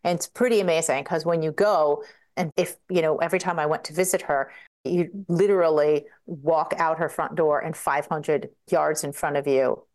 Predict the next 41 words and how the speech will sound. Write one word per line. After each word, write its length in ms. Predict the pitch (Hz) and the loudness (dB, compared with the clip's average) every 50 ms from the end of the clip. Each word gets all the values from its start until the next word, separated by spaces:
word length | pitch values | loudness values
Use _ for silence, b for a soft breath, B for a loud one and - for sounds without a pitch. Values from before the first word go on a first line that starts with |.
| _ _ | _ _
was 500 | - 175 151 160 151 147 151 - - 151 - _ _ _ _ _ | -6 -2 0 0 2 2 2 0 -2 -4 -6 _ _ _ _ _
one 240 | - 180 160 165 160 | -4 -2 0 0 0
of 180 | 170 160 151 - | 0 -2 0 -2
the 320 | 165 151 147 147 151 - - _ - | 0 0 0 0 0 -2 -4 _ -12
hollowed 320 | - - - 160 165 165 156 | -6 -4 -2 0 2 2 2
out 200 | 147 135 - - | 2 0 -2 -6
pavilions. 560 | - - 170 156 139 135 143 131 135 - - | -4 0 0 0 2 0 0 -2 -2 -4 -6
And 200 | - 160 160 147 | -4 -4 -2 0
then 140 | 147 143 143 | 0 0 -2
adjacent 560 | 147 - - 165 160 160 - - 160 - 156 | -2 0 2 2 2 0 -2 -2 -4 -2 -2
was 180 | 160 151 143 | -2 -2 -2
the 80 | - 156 | -2 -4
Children's 420 | 151 - 190 180 170 - 160 147 | -2 -2 -2 -2 0 -2 -4 -4
Hospital 460 | - 156 147 139 - - - 160 143 143 | -2 -4 -4 -2 -4 -4 -2 -2 0 0
where 160 | 147 - 127 | 0 -2 -2
she 160 | - - 151 | -2 -6 -6
worked. 440 | 143 151 - - - - _ - - _ _ _ _ _ _ - | -4 -4 -4 -4 -6 -10 _ -20 -20 _ _ _ _ _ _ -6
She 160 | - - 214 | -4 -4 -2
came 240 | - 240 247 220 214 | 0 0 2 2 2
up 180 | 214 214 214 | 2 2 0
in 160 | 190 165 156 | -2 -2 -2
nineteen 320 | 170 170 160 165 - - 165 | -2 -2 -2 -2 -4 -6 -4
forty-seven. 680 | - - 160 156 151 156 - 175 180 220 254 339 339 - b b b b b b b b b b - | -2 0 0 0 0 0 0 0 2 0 -2 -2 -4 -10 b b b b b b b b b b -6
She 80 | - 185 | -4 -2
followed 300 | - 180 180 190 196 180 | 0 2 2 2 2 0
her 120 | 180 - | 0 0
aunt 240 | - 175 175 175 - - | 0 0 0 -2 -4 -4
Edna, 460 | 180 165 139 175 185 214 254 294 - - _ _ _ _ _ | -2 -2 -2 0 0 0 0 0 -4 -8 _ _ _ _ _
who 220 | - 190 175 170 - | 0 2 2 2 2
is 360 | - 180 170 165 156 156 - | 2 4 4 2 2 0 -2
one 160 | - 165 160 | -4 -2 -2
of 100 | 160 156 | -2 -4
the 80 | - 165 | -4 -4
main 220 | 156 156 151 151 | -4 -4 -4 -4
nurses 360 | 143 135 139 - - 147 135 - | -4 -6 -6 -6 -6 -4 -4 -4
in 120 | 151 151 | -4 -4
my 140 | 147 131 135 | -4 -4 -2
book. 460 | - - 151 196 233 - - - - _ _ _ _ | -2 0 0 0 -2 -4 -8 -14 -14 _ _ _ _
And 380 | - 208 185 175 175 170 170 - | -2 0 0 0 0 0 0 -2
she 240 | - - - - 262 | -2 -2 -4 -4 -4
came 420 | 254 - - 277 285 311 339 339 | -4 -2 0 0 2 2 2 0